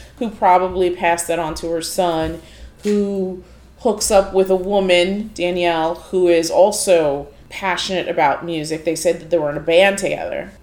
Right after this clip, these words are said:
They obviously instilled that into their daughter, who also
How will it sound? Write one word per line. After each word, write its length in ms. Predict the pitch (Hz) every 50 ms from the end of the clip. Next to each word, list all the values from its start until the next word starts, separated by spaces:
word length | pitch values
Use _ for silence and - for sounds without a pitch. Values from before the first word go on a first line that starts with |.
| - - - -
They 200 | 190 180 185 180
obviously 720 | - 170 180 175 175 175 175 175 - - 185 175 151 139
instilled 500 | 185 180 - - - 190 185 175 175 165
that 420 | 180 180 175 180 - - - - -
into 1080 | 185 180 175 165 165 165 - - - 196 190 175 175 170 170 165 165 160 160 160 165 160
their 220 | 156 175 175 175
daughter, 800 | 170 165 - 180 185 196 226 233 196 160 151 151 170 214 240 240 - - - -
who 120 | 175 165 -
also 760 | - 180 214 240 - - - 175 156 135 127 120 131 160 196